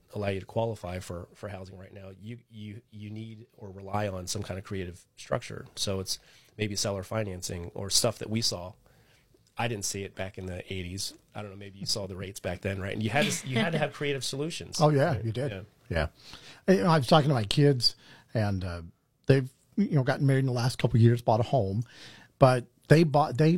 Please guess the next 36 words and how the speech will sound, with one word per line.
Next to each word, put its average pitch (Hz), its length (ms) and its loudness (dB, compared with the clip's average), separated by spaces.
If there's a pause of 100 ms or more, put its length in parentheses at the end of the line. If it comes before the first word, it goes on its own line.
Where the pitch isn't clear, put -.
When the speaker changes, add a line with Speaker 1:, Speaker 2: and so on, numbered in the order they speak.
(120)
Speaker 2:
feel 185 220 6
like 160 200 2
they 139 120 4
bought 131 360 0
at 113 200 -2
just - 460 2
the 127 80 2
last 107 440 -2
moment 87 380 2 (440)
because 127 300 4
he's 185 160 4
told 175 260 0
me, - 80 -16 (220)
he 123 140 2
said, 139 180 0
"A 131 140 -8
couple 160 280 4
more 156 220 2
months, 131 520 0
based 127 400 0
on 120 120 0
where 120 140 -2
I 117 60 0
saw 135 200 2
the 127 60 -2
market 117 420 -2
go," 135 260 2 (520)
he 131 100 2
said, 127 300 0
"I, 127 180 -2
I, 131 200 4
we'd 143 180 8
still 156 160 8
be 127 120 6
an 123 60 4
apartment." 110 440 -2